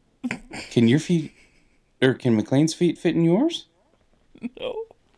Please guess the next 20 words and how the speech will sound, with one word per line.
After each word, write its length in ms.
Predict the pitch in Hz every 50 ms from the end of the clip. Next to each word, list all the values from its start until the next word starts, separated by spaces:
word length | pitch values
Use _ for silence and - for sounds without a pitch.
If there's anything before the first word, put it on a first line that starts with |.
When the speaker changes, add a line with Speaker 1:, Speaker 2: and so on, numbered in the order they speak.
| _ _ _ _ _ _ _ _ _ _ _ _ _ _ _ - - - - - _
Speaker 2:
But 160 | - 277 240
mine 280 | 233 254 262 277 302 320
can 200 | - 330 269 277
fit 200 | - 269 240 -
in 140 | - 220 220
his. 260 | 220 226 202 180 -
They're 140 | 180 180 185
a 40 | 185
little 200 | 185 190 233 262
bit 180 | - 381 370
big, 260 | - 285 277 269 247
but 140 | - 208 175
they 120 | 185 185 170
can 140 | 190 180
fit. 340 | 180 - - - - - - _ _ _ _ - - -
Speaker 1:
That's 240 | 143 151 156 -
stupid. 840 | - - - - - - _ - 175 196 220 - _ 196 185 180 - - -
That's 220 | - 151 196 214 -
just 220 | 311 277 - -
mean. 520 | 190 190 208 240 269 226 117 98 90 -